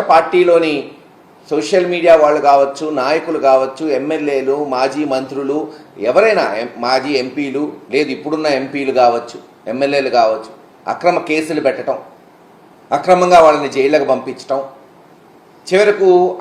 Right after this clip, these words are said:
ఐఏఎస్, ఐపీఎస్ని కూడా రిటైర్ అయిన వాళ్ళు కావచ్చు, ఇప్పుడు పనిచేస్తున్న వాళ్ళని సస్పెండ్ చేసి వాళ్ళ మీద కేసులు పెట్టి అనగదొక్కాలి. ఎట్టుందంటే వాళ్ళకు అవకాశం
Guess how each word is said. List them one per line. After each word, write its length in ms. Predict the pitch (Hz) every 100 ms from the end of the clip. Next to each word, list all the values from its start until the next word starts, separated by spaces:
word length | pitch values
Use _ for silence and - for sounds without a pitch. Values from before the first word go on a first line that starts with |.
| 147
ఐఏఎస్, 420 | 196 214 214 202 175
ఐపీఎస్ని 640 | 170 175 165 165 160 139 139 -
కూడా 240 | 143 151 175 - - - - - _ - _ _
రిటైర్ 360 | - 104 143 156
అయిన 120 | 165 165
వాళ్ళు 240 | 165 160 160
కావచ్చు, 300 | 160 165 165 214
ఇప్పుడు 180 | 180 165
పనిచేస్తున్న 500 | 156 160 160 160 147
వాళ్ళని 200 | 139 123 131
సస్పెండ్ 360 | - 180 170 156
చేసి 240 | 131 - 175
వాళ్ళ 140 | 131 131 131
మీద 120 | 135 135
కేసులు 340 | 143 151 151 135
పెట్టి 260 | 117 - 165 - - - _ 98
అనగదొక్కాలి. 1080 | 135 170 185 147 127 - 123 110 107 135 127 - - - _ _ _ _ _ _ _ _ _ _ -
ఎట్టుందంటే 540 | - 175 180 175 151 147 151 - - _ _ _ _ _ _ -
వాళ్ళకు 280 | 135 208 180
అవకాశం 380 | 156 170 170